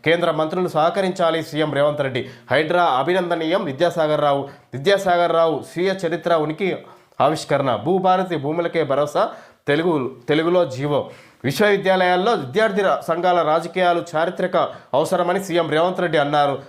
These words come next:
ప్రస్తుత రాజకీయాల్లో సైద్ధాంతిక భావజాలం ఉన్నవారు లేకపోవడం వల్లే పార్టీ ఫిరాయింపులు జరుగుతున్నాయని తెలిపారు. విద్యార్థి రాజకీయాల్లో సిద్ధాంతపరంగా రాణించిన వారుంటే, ప్రజాప్రతినిధులుగా అధికారంలో ఉన్నా లేకపోయినా నమ్మిన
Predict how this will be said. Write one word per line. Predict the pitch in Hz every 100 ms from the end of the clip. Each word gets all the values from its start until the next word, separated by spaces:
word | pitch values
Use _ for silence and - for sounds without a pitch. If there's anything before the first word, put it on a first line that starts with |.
| -
ప్రస్తుత | 147 151 190
రాజకీయాల్లో | 185 156 165 180 185 175 160
సైద్ధాంతిక | 151 160 196 202 196 175
భావజాలం | 151 156 165 165 160 151
ఉన్నవారు | 143 151 156 185
లేకపోవడం | 156 156 156 156 147 123 - - -
వల్లే | 147 190
పార్టీ | 220 156 180 196
ఫిరాయింపులు | 190 156 185 190 190 190
జరుగుతున్నాయని | 147 147 147 151 151 151 156
తెలిపారు. | 139 143 143 123 - -
విద్యార్థి | 127 135 180 151
రాజకీయాల్లో | 143 151 165 180 175 170
సిద్ధాంతపరంగా | 151 135 160 190 190 170 160 165 139
రాణించిన | 139 175 165 156 143 - - -
వారుంటే, | 131 156 156 156 226
ప్రజాప్రతినిధులుగా | - - 151 202 202 165 156 196 190 185 180
అధికారంలో | 156 139 131 180 175 175 170
ఉన్నా | 147 147 180 214
లేకపోయినా | 165 160 - 160 160 147
నమ్మిన | 135 151 156 139